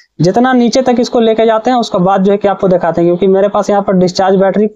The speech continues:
एक भी नहीं है। तो चलिए, यहाँ पर जो है कि थोड़ा सा यहाँ पर जल रहा है Light, आप देख सकते हैं इसका coil हल्का सा यहाँ पर दिख रहा है, लाल लाल जल रहा है अभी,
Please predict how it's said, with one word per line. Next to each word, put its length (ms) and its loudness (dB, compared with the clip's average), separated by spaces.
एक 160 0
भी 180 2
नहीं 280 2
है। 100 0
तो 60 0
चलिए, 260 0
यहाँ 220 0
पर 180 -2
जो 80 2
है 60 2
कि 200 0
थोड़ा 300 0
सा 120 -2
यहाँ 120 0
पर 100 0
जल 180 2
रहा 180 2
है 80 2
Light, 200 0
आप 100 0
देख 160 2
सकते 260 -4
हैं 40 2
इसका 280 -2
coil 320 2
हल्का 320 0
सा 120 -2
यहाँ 140 0
पर 120 -2
दिख 200 0
रहा 120 2
है, 60 2
लाल 240 2
लाल 220 2
जल 180 2
रहा 220 0
है 60 0
अभी, 160 0